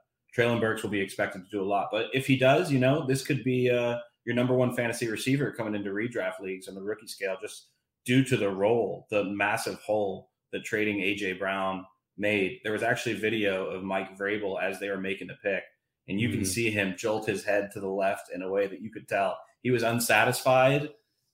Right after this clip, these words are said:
Speaker 1: but understanding that they had to make this move. And the gap in pay from what was reported was that the Titans were offering sixteen mil, that A J Burke requested twenty-two, and he ended up getting twenty-five for the Eagles.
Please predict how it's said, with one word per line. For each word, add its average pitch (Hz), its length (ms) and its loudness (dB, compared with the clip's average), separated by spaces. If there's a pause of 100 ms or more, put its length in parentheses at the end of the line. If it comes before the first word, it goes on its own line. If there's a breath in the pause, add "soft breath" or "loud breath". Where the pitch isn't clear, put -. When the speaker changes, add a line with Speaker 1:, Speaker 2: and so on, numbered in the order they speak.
(140)
Speaker 1:
but 98 380 4 (320)
understanding 117 600 4
that 104 140 -2
they 110 140 0
had 107 260 2
to 110 80 -6
make 101 220 -2
this 98 200 -8
move. 95 440 -4
And 95 300 -4
the 113 80 -2
gap 123 360 2
in 104 180 -2
pay 110 480 -2 (320)
from 107 180 -4
what 107 160 -2
was 101 160 -6
reported 101 560 0 (140)
was 95 200 -6
that 101 100 -8
the - 80 -18
Titans 110 360 0 (400)
were 104 180 0
offering 95 320 -2
sixteen - 540 -6
mil, 92 280 -4 (800)
that 95 320 2
A 104 100 2
J 104 140 -2
Burke 104 240 -2
requested - 380 -2
twenty-two, 101 720 -2
and 101 120 -6
he 107 100 -2
ended 110 160 0
up 107 120 -2
getting 101 200 -4
twenty-five 101 580 0
for - 60 -4
the - 200 0
Eagles. 90 480 -10